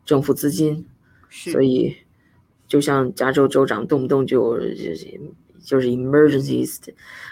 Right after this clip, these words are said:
Speaker 1: 这加州的什么紧急状态，比如山火呀、地震啊，其实只影响到某一个小小的地区，但是他一旦发布了这种紧急状态以后，就可以向联邦政府要款项了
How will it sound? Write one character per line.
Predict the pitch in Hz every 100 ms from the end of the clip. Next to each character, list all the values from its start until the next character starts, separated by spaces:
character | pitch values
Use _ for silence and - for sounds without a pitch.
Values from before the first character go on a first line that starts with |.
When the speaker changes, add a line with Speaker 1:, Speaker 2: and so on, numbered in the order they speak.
| -
Speaker 1:
这 | 135 - -
加 | 117 135
州 | 143 131
的 | 120
什 | 110
么 | 127
紧 | 123
急 | 117
状 | 117 127 147
态， | 147 120 - _ - - -
比 |
如 | 127
山 | 139 151 156
火 | 156 127 110
呀、 | 131
地 | 131 135
震 | 147 143
啊， | 127 123 - - _
其 | - 160
实 | 165
只 | 135
影 | 127 156
响 | 120
到 | 139
某 | 143 143
一 | 143
个 | 151 151 -
小 | - 135
小 | 147
的 | 123
地 | 147
区， | - 147 147 - - _
但 | - 139
是 | 131 127 _ _
他 | 127
一 | 143
旦 | 151 147 -
发 | - 143
布 | 139 147
了 |
这 | 131
种 | 135 131 - -
紧 | 131
急 | 131
状 | 151 143
态 | 156 135
以 |
后， | 139 147 131 - - _
就 | -
可 | 151
以 | 147
向 | 147
联 | 131 135
邦 | 139
政 | 147 139
府 | - 131 - - _ _ -
要 | 139
款 | - -
项 | - 131
了 | - -